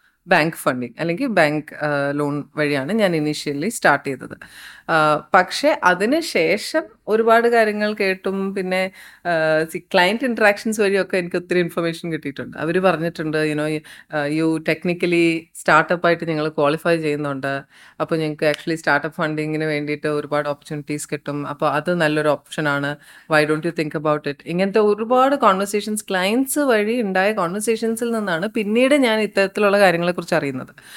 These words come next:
അപ്പൊ തുടക്കത്തിൽ എനിക്ക് ഇങ്ങനെ ഒരു ഗൈഡൻസ്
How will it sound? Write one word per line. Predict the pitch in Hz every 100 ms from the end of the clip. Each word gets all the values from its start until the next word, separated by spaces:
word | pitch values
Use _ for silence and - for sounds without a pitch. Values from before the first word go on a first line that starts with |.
| - -
അപ്പൊ | 202 214 226 - - -
തുടക്കത്തിൽ | 233 254 381 - 381 330
എനിക്ക് | - 247 247
ഇങ്ങനെ | 262 214 233 240
ഒരു | 233
ഗൈഡൻസ് | 214 196 220